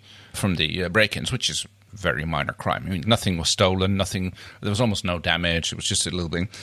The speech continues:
He is very willing to give up, uh, the person who hired him,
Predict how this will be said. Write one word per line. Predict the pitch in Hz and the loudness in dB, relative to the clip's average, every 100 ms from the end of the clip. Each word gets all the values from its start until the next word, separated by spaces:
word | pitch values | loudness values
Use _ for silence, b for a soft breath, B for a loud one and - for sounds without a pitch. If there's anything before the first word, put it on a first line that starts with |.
| B | B
He | - | 0
is | 151 156 | 4 6
very | 247 | 4
willing | 175 175 151 | 2 2 2
to | 147 | 0
give | 110 135 - | 2 2 2
up, | 87 104 - - | 2 2 -2 2
uh, | 110 | 2
the | 107 | 4
person | - 131 - | 0 -2 0
who | 90 95 | -2 -2
hired | 92 202 156 - | 4 4 4 0
him, | 76 78 | -2 -4